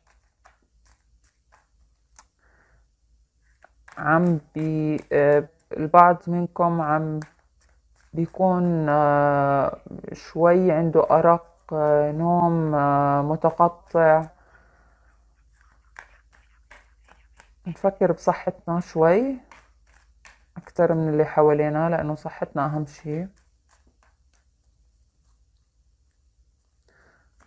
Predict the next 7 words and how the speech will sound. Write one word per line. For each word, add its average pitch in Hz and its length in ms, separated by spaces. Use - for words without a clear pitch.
ناحية 180 440
عاطفية، 165 960
عم 170 100
بشوفك 190 400
أول 175 260
الشهر 160 480
عم 185 380